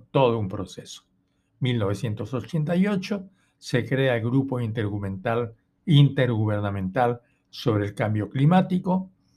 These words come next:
El noventa y dos, mil novecientos noventa y dos, la Conferencia de Jefes de Estado, a la que se llamó también Cumbre de Río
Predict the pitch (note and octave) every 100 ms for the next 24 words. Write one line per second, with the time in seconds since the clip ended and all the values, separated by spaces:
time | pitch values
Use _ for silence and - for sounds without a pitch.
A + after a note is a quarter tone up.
0 | _ _ _ _ _ _ _ _ _ _
1 | _ _ _ _ _ _ _ _ _ _
2 | _ _ _ _ _ _ _ _ C#3 C3
3 | C3 B2+ C3 B2 A#2 B2 B2+ C3+ G3+ F#3+
4 | - C3 B2+ B2+ A2+ A2 C3 A#2 A#2+ A2
5 | A2 G#2+ F#2+ A2+ C#3 F#3+ F#3 - - _
6 | _ _ - G#2+ A2 A2+ G#2+ A#2+ B2+ -
7 | G#2+ G#2 C3 A2 G#2 F#2+ F2+ - D#3 D#3+
8 | D3+ D3+ A#2 G#2+ G#2 F#2+ G2+ A2 A2 A2+
9 | A2 G#2 A#2 A#2+ - _ - E3 E3+ D#3+
10 | D3 D3 D3+ D#3 C#3 -